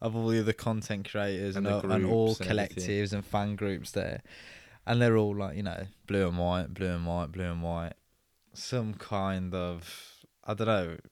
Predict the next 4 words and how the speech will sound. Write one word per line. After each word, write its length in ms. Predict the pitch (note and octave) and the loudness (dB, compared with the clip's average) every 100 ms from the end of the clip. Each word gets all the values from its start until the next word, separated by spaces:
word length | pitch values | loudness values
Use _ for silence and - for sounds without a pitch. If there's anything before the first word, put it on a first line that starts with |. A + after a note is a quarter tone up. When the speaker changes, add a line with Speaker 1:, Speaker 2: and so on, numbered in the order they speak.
| _ _ _ | _ _ _
Speaker 1:
iteration. 720 | A#2+ - G#2+ G2+ G#2 G2 - | -4 0 2 2 2 -2 2
Speaker 2:
They're 100 | G2 | 4
basically 340 | F#2+ F#2 F#2 B2 | 4 4 2 0
understated. 880 | C3 A2+ - G2+ F2+ F2 - E2 | -2 -4 -4 -4 -4 -6 -12 -12